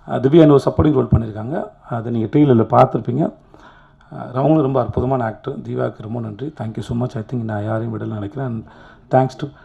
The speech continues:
என் டி ஓ பி சார். அஹ், நான் காந்தி டாக்ஸ்னு ஒரு சைலண்ட் ஃபிலிம் பண்ணேன். மராட்டி டைரக்டர்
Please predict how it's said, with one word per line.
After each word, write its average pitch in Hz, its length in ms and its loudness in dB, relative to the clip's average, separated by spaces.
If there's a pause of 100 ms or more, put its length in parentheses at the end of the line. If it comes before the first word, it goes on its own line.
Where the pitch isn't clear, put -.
(220)
என் 139 180 0
டி 185 120 4
ஓ 226 100 6
பி 160 160 -2
சார். 113 340 -2 (300)
அஹ், 117 280 -10
நான் 123 200 -8
காந்தி 185 280 4
டாக்ஸ்னு - 340 0
ஒரு 139 220 -2
சைலண்ட் 175 280 -4
ஃபிலிம் 113 220 -10
பண்ணேன். 101 260 -14 (480)
மராட்டி 135 420 -4
டைரக்டர் 110 420 -16